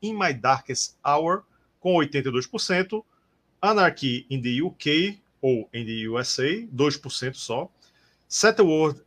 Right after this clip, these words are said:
Afire, quatorze por cento, ficou em segundo lugar. E Outra ficou empatada aí com Anarchy in the U K, né, com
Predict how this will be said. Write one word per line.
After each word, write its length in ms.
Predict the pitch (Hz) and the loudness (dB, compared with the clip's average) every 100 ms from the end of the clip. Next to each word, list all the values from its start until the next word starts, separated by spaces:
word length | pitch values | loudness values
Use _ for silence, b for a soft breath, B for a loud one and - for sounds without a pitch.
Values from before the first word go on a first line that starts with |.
| - | -4
Afire, 760 | 147 - - 135 143 175 208 - _ _ _ _ _ | -4 -4 2 6 6 4 -2 -6 _ _ _ _ _
quatorze 360 | 247 - 135 131 | -6 -2 -2 -2
por 100 | 131 | -4
cento, 240 | - 208 | -4 -4
ficou 200 | - 139 | -6 -4
em 40 | 123 | -4
segundo 280 | 123 131 | -2 -2
lugar. 380 | 175 160 147 190 _ _ _ _ | 0 4 4 2 _ _ _ _
E 120 | 247 220 | 4 8
Outra 560 | 175 220 - 233 254 - | 8 4 0 0 -2 -6
ficou 240 | - 190 | -4 -2
empatada 480 | 185 160 147 151 135 | 2 4 4 2 2
aí 80 | 135 | 0
com 440 | 135 139 131 120 - | -2 -4 -4 -6 -6
Anarchy 520 | 135 135 131 131 127 | -2 -2 -2 -4 -4
in 80 | 123 | -4
the 460 | 117 117 110 110 | -4 -4 -4 -4
U 100 | 127 | -6
K, 380 | 123 139 156 220 - _ _ _ | -4 -4 -4 -4 -14 _ _ _
né, 120 | 170 180 | -10 -8
com 340 | - 190 220 | -4 -4 -6